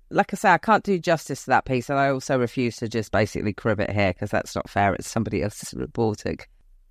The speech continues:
The general thrust of that piece appears to be that even in cases where people are saying to judges, the system,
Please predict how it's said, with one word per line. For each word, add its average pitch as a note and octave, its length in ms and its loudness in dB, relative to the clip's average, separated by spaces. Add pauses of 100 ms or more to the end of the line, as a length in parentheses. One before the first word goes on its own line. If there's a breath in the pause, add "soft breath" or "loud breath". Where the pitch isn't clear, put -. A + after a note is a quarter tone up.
(120)
The A#3 140 4
general G#3+ 380 2
thrust D#3 340 -2
of C#3+ 100 -8
that C3 220 2
piece C3+ 300 -4
appears B2+ 320 -2
to B2 60 -6
be A#2+ 320 2
that A2 300 0
even C#3+ 300 2
in A#2 80 0
cases A2 680 -4 (260)
where A#2+ 500 4 (240)
people B2 800 -2
are A2+ 140 2
saying G#2 560 2
to G#2 540 0 (560)
judges, A#2+ 500 2 (400)
the B2 120 -4
system, A#2+ 600 -2